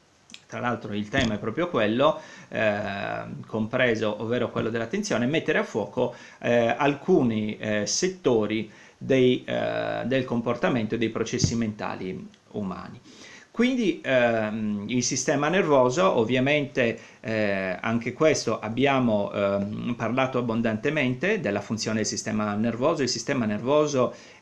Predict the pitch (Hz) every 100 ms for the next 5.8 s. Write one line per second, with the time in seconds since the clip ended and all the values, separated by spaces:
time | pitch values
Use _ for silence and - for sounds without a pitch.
0 | - 135 151 156 - 123 120 120 131 139
1 | 135 - 135 135 135 - - 120 117 110
2 | 110 107 107 113 113 113 110 113 135 127
3 | 120 113 - - 113 117 113 - 110 107
4 | 110 104 101 - 110 131 135 131 120 113
5 | 120 120 165 170 123 101 -